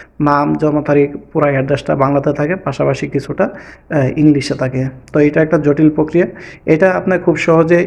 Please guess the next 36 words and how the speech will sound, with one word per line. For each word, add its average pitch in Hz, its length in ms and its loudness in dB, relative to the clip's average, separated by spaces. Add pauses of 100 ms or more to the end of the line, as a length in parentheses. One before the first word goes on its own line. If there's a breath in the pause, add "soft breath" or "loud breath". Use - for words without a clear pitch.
ইংলিশ 143 280 0
করে 139 220 2
নিতে 139 160 0
পারবেন 139 320 2
পুরাটা। 131 480 -2 (280)
এজন্য 170 360 2
অনেকে 156 340 2
বিচলিত 156 480 2
হয়ে 147 200 4
যায় 147 180 0
যে 139 320 0 (360 loud breath)
আবার 156 220 2
নতুন 156 300 4
করে 156 160 2
অনলাইন 147 380 4
করতে 151 280 2
চাই, 151 200 2
আবার 143 220 0
নতুন 147 280 0
করে 151 300 2 (360 loud breath)
ইংলিশ, 151 420 4 (100)
বাংলাটারে 143 500 0
ইংলিশ 147 380 0
করে 156 300 0
আপডেট 147 300 -2
করতে 151 280 -2
চাই, 151 240 -2
এডিট 143 300 0
করতে 151 240 0
চাই। 139 240 0 (380 loud breath)
প্রায় 156 200 4
ভিডিওতে 156 400 2
দেখি 151 240 0
যে 147 180 2
ওরা, 147 260 0
আহ, 143 680 0